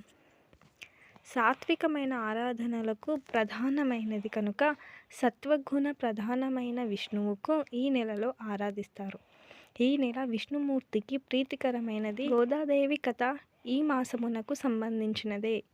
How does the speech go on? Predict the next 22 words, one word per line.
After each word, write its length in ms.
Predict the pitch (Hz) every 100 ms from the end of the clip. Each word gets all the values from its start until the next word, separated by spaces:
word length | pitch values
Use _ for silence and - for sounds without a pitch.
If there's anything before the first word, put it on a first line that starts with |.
| _ _ - -
సూర్యుడు 520 | - 254 262 247 269
ధనురాశిలో 1080 | 233 196 220 277 262 240 - 214 240 294 247 - _ - - - -
ప్రవేశించడాన్ని 1120 | 226 226 269 269 254 247 226 226 240 285 277 - - _ -
పండుగ 440 | 247 254 269 277 262
నెల 260 | 226 233 233 _ _ _ - 240
పట్టడం 600 | 220 - 214 214 254 285 - - 226
అని 140 | 233
కూడా 300 | - 233 254
అంటారు. 440 | 247 208 202 190 - - - _ _ -
ఈ 140 | 254 269
నెల 260 | 220 202
రోజులు 580 | 226 233 233 233 294 320 - - - -
ఇంటి 240 | 240 247 294
ముందు 300 | 277 247 254
పండగ 440 | 269 240 220 233 262
హడావిడిని 760 | 240 226 226 220 214 214 277
గుర్తు 400 | 233 214 277 -
చేస్తూ 460 | 233 - - 277 277 240
నాలుగు 480 | 208 196 233 247 233
వీధుల 400 | 226 233 277 277
చిహ్నంగా 680 | - 240 - 220 208 240 277
ముగ్గును 640 | 233 208 220 220 269